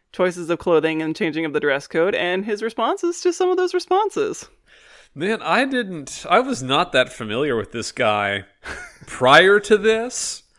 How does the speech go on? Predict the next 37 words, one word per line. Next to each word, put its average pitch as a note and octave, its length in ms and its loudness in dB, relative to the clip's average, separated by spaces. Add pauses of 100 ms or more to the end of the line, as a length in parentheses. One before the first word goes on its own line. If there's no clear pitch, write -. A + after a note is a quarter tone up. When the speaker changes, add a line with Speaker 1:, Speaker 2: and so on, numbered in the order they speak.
Speaker 1:
Yeah. F3+ 420 2
Speaker 2:
And D3 300 4
I, D3+ 120 2
I D3 180 6
don't D#3 180 2
know, C#3 60 -2
like, C3 220 6
this C#3+ 260 -2
is, C#3 180 -4
like, C3 440 2
Clothesgate C3+ 1000 6
just A#2 260 -6
fucking A#2 280 -4
thrust B2+ 400 0
him B2+ 100 -2
into A#2 220 -6
the G#2 120 0
limelight. G#2+ 720 0 (520)
But F#3+ 120 2
he G#3+ 60 6
seems F#4 260 4
like G#4 140 6
a D#4+ 60 2
pretty - 180 4
cool D#4 240 2
dude, D#4 440 2
as - 120 0
Speaker 1:
You C4 60 2
know, D4 100 10
Speaker 2:
far C#4+ 80 10
Speaker 1:
his D#4+ 120 6
Speaker 2:
as D4+ 40 0
Speaker 1:
responses D#4+ 720 0
<laughs> C4 80 0
have A3+ 180 2
been B3+ 200 2
very, G3 600 -2